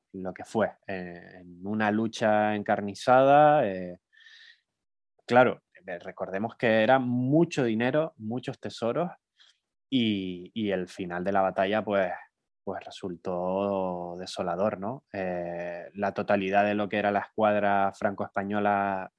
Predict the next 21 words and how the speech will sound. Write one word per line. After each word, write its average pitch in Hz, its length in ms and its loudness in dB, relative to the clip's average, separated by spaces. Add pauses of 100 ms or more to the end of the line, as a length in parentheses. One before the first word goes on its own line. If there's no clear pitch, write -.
quedó 92 380 -4
aniquilada. 101 720 2 (880)
La 101 260 2
cifra 104 380 0
de 101 100 8
bajas, 104 680 4 (260)
eh, 95 380 -10
incluso 101 420 -8
a 92 40 -2
día 101 200 0
de 101 160 0
hoy, 104 540 -2
eh, 98 400 -6
te 95 80 -10
pone 98 200 -6
los 98 140 -6
pelos 98 240 -4
de 95 80 -10
punta. 135 380 -4
Fueron 98 280 -8
casi 98 460 -6